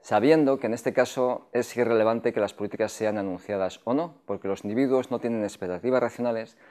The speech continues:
sino que tienen expectativas adaptativas, tienen expectativas procedentes de la información de la inflación, eh, pasada. Por tanto, el contexto,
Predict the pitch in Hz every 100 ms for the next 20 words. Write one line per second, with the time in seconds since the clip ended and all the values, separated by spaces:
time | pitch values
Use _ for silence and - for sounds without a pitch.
0 | - _ _ - 101 98 123 117 - 107
1 | 101 107 107 104 - 92 87 90 151 123
2 | 82 - - 98 92 - 92 98 107 113
3 | 101 95 92 101 104 104 - 101 95 87
4 | 95 90 - 110 113 95 92 82 - 92
5 | 87 _ _ _ _ - 85 78 _ 80
6 | - - - _ - - - - _ 120
7 | 113 156 165 160 - - - 127 123 120
8 | - 123 165 160 - 160 165 -